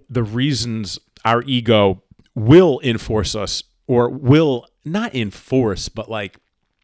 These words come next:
justify to us to put our name on it,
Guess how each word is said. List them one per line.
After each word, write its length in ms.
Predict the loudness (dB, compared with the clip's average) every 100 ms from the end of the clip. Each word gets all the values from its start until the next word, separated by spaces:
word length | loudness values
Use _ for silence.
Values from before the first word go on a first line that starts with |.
| _ _ _ -20 -20 _ _ -12
justify 840 | 2 2 2 -8 -10 -8 -8 -10 -16 _ _ -12
to 300 | -4 -2 -2
us 500 | -4 -4 -6 -12 -16 _ _ _ _ _ -6
to 260 | 2 2
put 240 | 2 -4 -4
our 140 | -10
name 320 | -14 -14 -12
on 160 | -12 -12
it, 140 | -16